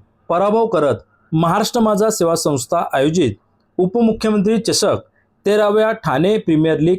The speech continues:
क्रिकेट स्पर्धेत पुन्हा एकदा बाजी मारली. एफटीएल संघाचे एकशे चव्वेचाळीस धावाचे आव्हान सात बळी राखून एकशे अठ्ठेचाळीस धावांसह पार करत एकनाथ शिंदे क्रिकेट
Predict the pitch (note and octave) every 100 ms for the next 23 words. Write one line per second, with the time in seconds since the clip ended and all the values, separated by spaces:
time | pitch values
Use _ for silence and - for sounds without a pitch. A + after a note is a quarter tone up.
0 | F#3+ B2+ F3+ F#3+ - C3 D3+ A2+ - _
1 | _ _ - G3+ A3+ A3+ D#3+ E3 G3 C#3+
2 | A#2+ C3 A#2+ A#2+ A#2+ - _ _ _ _
3 | _ E3+ F#3 - A#3+ A#3+ E3+ D#3 F3 G3+
4 | B2+ - - F3 - A3 A3 - D#3+ F3
5 | G3+ A3 A3+ E3+ C#3 C#3+ - E3 - B2
6 | C#3+ D#3+ G#2+ - _ _ - - F#3+ A3
7 | G3+ G#3 F#3+ D#3 A#2+ F#3+ C3 G2 _ -
8 | E3+ - G#3+ A#3 D#3+ - F#3 G#3 G#3 D#3
9 | B2 C3+ B2 E3+ C#3+ G2+ _ _ _ F#3
10 | A3 A3 D#3+ C3 - _ _ - F3+ F#3
11 | G#3+ A3 A3 F#3+ G#3 G#3 D#3 D3 F3